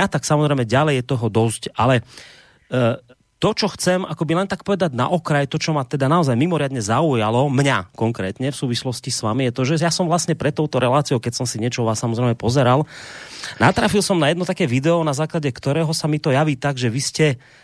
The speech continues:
zrejme nejakým spôsobom spolupracovali aj na vzniku jednej českej počítačovej hry.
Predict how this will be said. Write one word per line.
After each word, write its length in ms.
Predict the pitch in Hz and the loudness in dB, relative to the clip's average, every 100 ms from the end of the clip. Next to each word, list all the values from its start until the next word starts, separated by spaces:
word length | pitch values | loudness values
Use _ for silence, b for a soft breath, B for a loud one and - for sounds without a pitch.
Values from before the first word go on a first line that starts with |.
| B | B
zrejme 400 | - 101 151 190 160 | -6 0 0 2 0
nejakým 320 | 156 180 165 | -2 0 -2
spôsobom 800 | - - 120 139 175 139 143 135 | -2 -2 -2 0 0 0 0 0
spolupracovali 960 | 123 - 131 143 139 147 - 143 135 131 | -4 -4 -2 -2 0 0 0 0 2 0
aj 160 | 120 120 | 0 0
na 160 | 120 | 0
vzniku 400 | 104 127 - 123 | 0 -2 0 0
jednej 320 | 120 117 117 | 0 0 0
českej 480 | - 135 - 135 117 | 0 -2 0 0 0
počítačovej 800 | 117 113 120 120 - 113 110 117 | 0 -2 -2 -2 -2 0 0 0
hry. 320 | 110 - 135 | -2 -2 -6